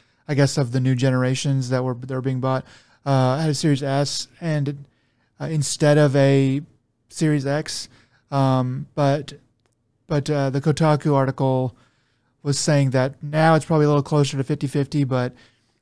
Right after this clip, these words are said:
that, uh, that it, that might have been frustrating to Microsoft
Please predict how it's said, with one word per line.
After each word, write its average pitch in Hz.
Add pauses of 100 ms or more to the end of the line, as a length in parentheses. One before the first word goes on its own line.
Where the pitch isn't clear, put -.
(120)
that, 131
uh, 127 (140)
that 143
it, 135
that 156
might 147
have 139
been 127
frustrating 135
to 127
Microsoft 131